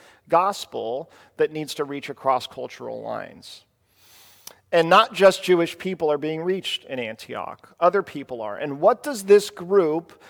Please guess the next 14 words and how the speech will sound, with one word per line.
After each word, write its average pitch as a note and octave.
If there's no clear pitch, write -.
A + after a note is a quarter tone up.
of D#3+
Jewish F3+
leaders E3
of F3
the E3+
early G3+
church F3
do A3
in B3
Jerusalem E3
when C#3
they C#3+
hear A#2
this? -